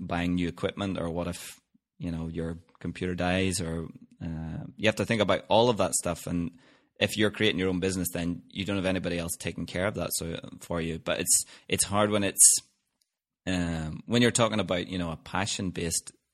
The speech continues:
uh, business, you're, i-, it's hard to imagine all the, it's, you have to think about all the, the real world stuff, uh, and the real businessy part of it.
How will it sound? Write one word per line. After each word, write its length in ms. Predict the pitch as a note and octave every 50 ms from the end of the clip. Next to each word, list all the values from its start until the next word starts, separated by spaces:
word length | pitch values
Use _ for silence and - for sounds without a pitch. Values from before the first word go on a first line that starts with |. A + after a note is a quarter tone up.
| _ -
uh, 400 | E2 D#2+ D#3 D#3 D#3 - D#3+ - - - - - _ _ _ _ _ - C#3+
business, 440 | C#3+ G2 E2+ D#2+ D#2+ - E2+ E2 E2+ - - -
you're, 400 | - F#2 F2 E2 E2+ E2+ E2 - _ - - - - _ _ _ _ _ -
i-, 60 | - - -
it's 240 | - F3+ - - -
hard 320 | - F#2+ F2+ F#2 F2+ - -
to 420 | - F2+ F2 F2 E2+ E2+ E2+ D#2+ - _ _ _ _ _ _ -
imagine 640 | F#2 F#2+ F#2 F2+ F2 F2+ - F#2 F2+ F2+ F2 E2+ D#2 - - _ _
all 180 | - F2+ F2+ F2+
the, 460 | D#2 F2 E2+ E2+ E2 D#2+ E2 D#2 - - _ _ _ _ _ _ _ _
it's, 240 | F2 F2 - - -
you 240 | - D2+ D2+ F#2+ F#2
have 200 | F2+ G2+ G#2+ -
to 100 | - G2
think 180 | - G#2+ G2+ F#2+
about 160 | F2+ F#2+ F2+
all 160 | F2+ F#2 F#2
the, 220 | F2 F2 F2 E2+
the 180 | D#2+ D2 F2+ F2
real 280 | E2 E2 F#2 F#2 F2 E2+
world 300 | F2+ F2+ G2 G2 F2 -
stuff, 360 | - - - F2 E2+ - -
uh, 180 | - F2 E2+ E2 -
and 140 | - - E2+
the 140 | F2 F2 E2+
real 200 | F2 F2 E2+ E2+
businessy 540 | - - F#2+ G2 G#2 B2 A2 - - E2+ -
part 240 | - - E2+ F2 F#2+
of 120 | - F#2+
it. 120 | - -